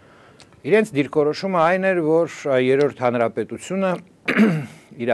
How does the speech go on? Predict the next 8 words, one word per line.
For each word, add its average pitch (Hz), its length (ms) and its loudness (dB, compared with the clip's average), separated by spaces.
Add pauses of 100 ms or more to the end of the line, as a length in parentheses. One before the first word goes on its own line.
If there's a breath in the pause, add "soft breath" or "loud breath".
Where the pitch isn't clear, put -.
պետական 104 480 -4
ինստիտուտները 147 720 -4
պարզապես 113 540 -2
պետք 117 260 -8
է 110 80 -4
լավ 104 240 0
աշխատեն, 135 600 -6 (960 loud breath)
և, 170 320 0